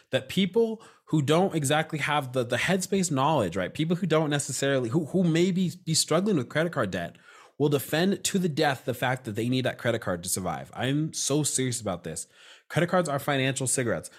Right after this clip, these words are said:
Smoking sometimes doesn't kill you. Some people are able to live a hundred year, a hundred years old and pay off all their loans, right? And they get their points, or, um, all their debts, I'm sorry, and they get their points and their cash back and blah, blah, blah, blah, blah.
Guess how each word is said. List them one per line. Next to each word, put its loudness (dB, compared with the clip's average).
Smoking 2
sometimes 2
doesn't 4
kill 2
you. 0
Some 0
people 0
are 2
able 2
to 0
live 2
a 0
hundred 2
year, 0
a 0
hundred 2
years 2
old 2
and -8
pay -2
off -2
all -2
their 2
loans, 2
right? 2
And -2
they -2
get -4
their -2
points, 0
or, -4
um, -6
all -2
their 0
debts, 0
I'm -4
sorry, 0
and -4
they -4
get -8
their -8
points -2
and -4
their -4
cash -2
back 0
and -4
blah, 0
blah, -2
blah, 0
blah, 2
blah. 4